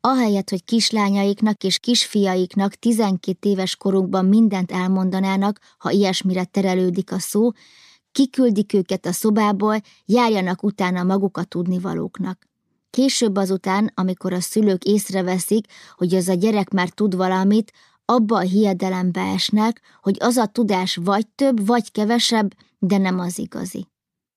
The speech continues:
Akkor viszont miért nem próbálják meg behozni az elmulasztottakat? Miért nem kérdeznek rá? A felnőttek azért ütköznek nagy nehézségbe, ami szerintem nem is olyan nagy,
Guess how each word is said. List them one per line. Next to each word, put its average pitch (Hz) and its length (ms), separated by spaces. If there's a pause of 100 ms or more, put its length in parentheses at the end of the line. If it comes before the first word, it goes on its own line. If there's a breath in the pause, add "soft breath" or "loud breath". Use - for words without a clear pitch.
Akkor 214 280
viszont 220 340
miért 262 200
nem 302 160
próbálják 262 520
meg 254 180
behozni 247 420
az 233 140
elmulasztottakat? 196 1200 (240)
Miért 277 280
nem 233 180
kérdeznek 180 760
rá? - 280 (880 soft breath)
A 196 80
felnőttek 233 720
azért 247 420
ütköznek 190 560
nagy 190 200
nehézségbe, 190 800
ami 185 180
szerintem 180 480
nem 185 160
is - 160
olyan 185 260
nagy, 185 320